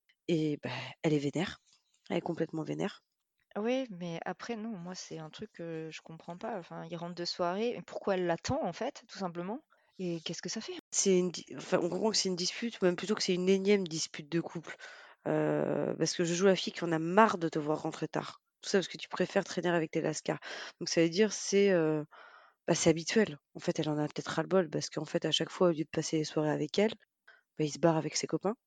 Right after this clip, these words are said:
Speaker 1: Et elle, elle aimerait passer peut-être du temps avec lui.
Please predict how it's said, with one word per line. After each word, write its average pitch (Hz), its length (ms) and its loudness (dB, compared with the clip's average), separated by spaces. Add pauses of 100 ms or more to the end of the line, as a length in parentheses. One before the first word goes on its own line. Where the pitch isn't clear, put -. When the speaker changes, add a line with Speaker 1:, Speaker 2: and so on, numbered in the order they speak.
(400)
Speaker 1:
Et 165 60 4
elle, 165 140 10
elle 147 260 2
aimerait 151 140 0
passer - 280 -6
peut-être 156 200 -2
du 143 120 -14
temps 147 140 -2
avec 143 240 -4
lui. 285 160 0